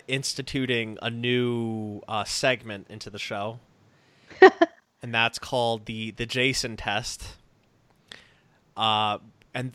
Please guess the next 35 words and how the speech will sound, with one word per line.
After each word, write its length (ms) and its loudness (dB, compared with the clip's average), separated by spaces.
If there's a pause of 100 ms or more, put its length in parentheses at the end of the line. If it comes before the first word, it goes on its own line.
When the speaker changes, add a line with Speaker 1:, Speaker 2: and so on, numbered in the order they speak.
Speaker 1:
th-, 180 0
this 180 0
test, 440 4
to, 80 -2
to 240 -4
give, 340 -2
to 100 -8
give 160 -4
you 140 -4
an 60 -2
introduction, 800 -4
is, 200 -6
uh, 480 -2
if 220 -10
there's 380 0 (120)
collectibles 640 0
in 120 0
a, 40 2 (140)
in 140 0
a 40 0
video 300 0
game, 400 -12 (720)
uh, 340 2 (120)
typically 440 -4
collectibles, 760 -6
you 60 -10
know, 120 -6
that'll 200 -6
give 200 -6
you 80 -12
some 180 -10
sort 300 -8
of 80 -6
additional 460 -6
information, 640 -12